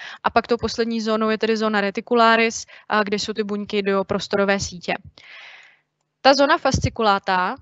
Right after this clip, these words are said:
to je právě ta zóna, která nás zajímá, protože ta obsahuje, eh, buňky produkující, eh, kortizol. A když se na ty buňky podíváte, tak si můžete všimnout, že jsou poměrně světlé. A protože tam se nevychytává tolik, eh, ta barva, a takže tím pádem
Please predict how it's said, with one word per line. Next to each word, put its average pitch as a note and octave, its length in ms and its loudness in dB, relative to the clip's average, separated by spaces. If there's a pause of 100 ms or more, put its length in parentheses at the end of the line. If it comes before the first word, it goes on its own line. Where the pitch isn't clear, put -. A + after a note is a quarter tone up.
(140)
to A3+ 80 2
je A3+ 100 6
právě A3+ 260 2
ta A#3 100 -4
zóna, A#3 220 -6
která A#3+ 220 -2
nás B3+ 160 -4
zajímá, A3 380 -4
protože A3+ 320 -6
ta - 140 -4
obsahuje, A3+ 760 2
eh, A3 200 -2
buňky A3+ 300 -6
produkující, A3+ 840 -6
eh, F3 260 -8
kortizol. G3+ 600 0 (580)
A G3+ 280 6
když G#3 200 -6
se - 80 -6
na B3 120 0
ty C4 80 -4
buňky B3 300 -4
podíváte, G3 840 0
tak - 160 -6
si - 120 -8
můžete B3 300 -2
všimnout, B3 360 -2
že A#3+ 80 0
jsou C4+ 160 0
poměrně B3+ 480 2
světlé. B3 460 0 (840)
A F#3 160 2
protože A3+ 560 4
tam G#3 140 2
se B3+ 140 -4
nevychytává A#3 760 2
tolik, A#3+ 380 -4
eh, - 60 -6 (420)
ta B3+ 120 0
barva, G3 480 -2 (360)
a G#3+ 240 0
takže G#3+ 240 -4
tím A3+ 200 -10
pádem A#3 420 2